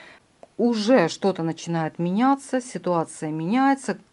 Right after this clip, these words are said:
какие-то проблемы как пришли, так и уходят. Я вижу, что вам нужно поспешить с какой-то встречей или с каким-то договором. Если говорить о женщинах, то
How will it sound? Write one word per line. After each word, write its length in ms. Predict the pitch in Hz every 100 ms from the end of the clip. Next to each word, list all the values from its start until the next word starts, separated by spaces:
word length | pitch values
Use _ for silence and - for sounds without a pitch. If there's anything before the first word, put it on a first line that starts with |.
| -
какие-то 400 | 196 190 220 185
проблемы 420 | 170 180 180 170
как 220 | 156 165
пришли, 320 | - 165 - 165
так 260 | 160 147
и 40 | 165
уходят. 580 | 170 - 269 269 269 - _ -
Я 220 | 165 214
вижу, 180 | 240 233
что 180 | 220 214
вам 160 | 233
нужно 260 | 226 196 196
поспешить 600 | 214 208 - 214 - 226
с 60 | 220
какой-то 480 | 196 190 214 214 190
встречей 840 | - - 214 269 294 - 143 - - - - - -
или 200 | 226 269
с 80 | 269
каким-то 560 | 214 240 247 226 202 -
договором. 640 | 160 240 - 143 135 127 - - _ -
Если 380 | 160 247 247
говорить 260 | 240 214 220
о 40 |
женщинах, 600 | 220 247 226 214 185 170 -
то 380 | - 196 185 160